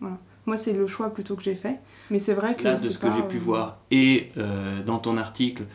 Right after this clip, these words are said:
Speaker 2: et lors de, de ta soutenance,
Speaker 1: Mm.
Speaker 2: c'est que, euh, il a l'air en fait quand même d'y avoir certaines prises de position, et toi t'as l'air quand même d'avoir, euh, bah, pris certaines positions,
Speaker 1: Mm.
Speaker 2: qui fait que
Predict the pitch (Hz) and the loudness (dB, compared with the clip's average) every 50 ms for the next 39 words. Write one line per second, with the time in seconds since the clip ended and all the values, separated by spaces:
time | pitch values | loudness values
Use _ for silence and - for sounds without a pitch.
0 | - - - - - - - - - 127 127 123 123 117 110 110 110 107 104 107 | -20 -20 -20 -20 -20 -20 -14 -2 2 4 6 6 6 4 4 2 0 0 0 0
1 | 104 101 95 95 95 95 95 98 101 101 - 107 98 - 117 101 - 139 143 151 | 0 0 0 -2 -2 -4 -4 -4 -4 -4 -4 -4 -4 -4 -4 -2 0 2 2 2
2 | 147 - - - - - 247 220 208 208 202 - - - 120 113 113 - 131 131 | 0 -4 -8 -10 -10 -6 -2 -2 -2 -2 -2 -4 -4 0 0 0 2 4 4 4
3 | 135 127 110 107 107 104 104 104 101 104 104 104 - - - - - - 113 110 | 6 6 4 4 4 2 2 0 0 0 0 0 -2 -4 -6 -8 -4 2 4 6
4 | 107 107 120 131 135 117 110 104 123 113 - - 113 113 113 110 107 107 120 120 | 6 6 6 6 6 4 2 0 -2 -2 0 0 0 0 2 2 2 2 0 -2
5 | - - 107 95 - 110 107 101 - 120 104 107 101 - 101 98 110 107 104 - | -4 -6 -6 -4 -4 -4 -4 -2 -2 -2 0 0 0 -2 -2 -4 -4 -2 -2 0
6 | 147 113 104 - 131 127 123 - 107 101 104 104 104 - 107 110 123 120 101 98 | 0 0 0 0 0 -2 0 0 -2 -2 -2 -4 -4 -4 -2 0 0 0 0 0
7 | 98 107 110 117 123 120 110 98 98 98 98 - - - - - - 104 107 104 | 0 0 2 2 2 0 0 -2 -4 -4 -6 -10 -14 -18 -8 -2 0 0 2 2
8 | - 139 131 - 113 - - 113 107 98 107 101 98 104 101 - - 135 139 151 | 2 0 2 2 0 0 0 0 0 0 0 -2 -2 -2 -4 -2 0 0 0 0
9 | 151 - - - 240 214 214 208 208 - - - - - - 120 - - 139 135 | -2 -8 -10 -6 -2 -2 -2 -2 -4 -6 -14 -14 -8 -4 -4 -2 2 2 2 4
10 | - 113 104 | 4 2 2